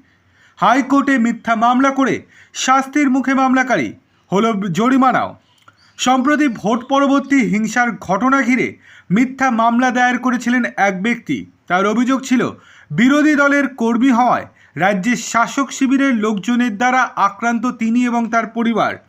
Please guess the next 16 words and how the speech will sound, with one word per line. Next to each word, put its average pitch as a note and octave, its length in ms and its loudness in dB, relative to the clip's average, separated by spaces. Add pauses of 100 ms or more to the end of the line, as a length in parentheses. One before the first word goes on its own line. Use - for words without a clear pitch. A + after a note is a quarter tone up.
(280)
তাদের G3 280 0
পরিবারকে B3+ 640 0 (400)
তৃণমূল C4+ 440 4 (120)
বাড়িছাড়া B3+ 560 2
করেছে B3+ 380 -4
বলেও B3+ 240 0 (180)
অভিযোগ G#3+ 380 -2
তোলা A#3 220 2
হয়। D3 260 0 (640)
বেশ C4+ 240 2
কিছুদিন C#4+ 460 0
ধরে C4 220 2
মামলাটির A3 580 -2
শুনানি B3+ 360 0
চলছিল। F#3+ 400 -2 (460)
এদিকে G#3+ 400 0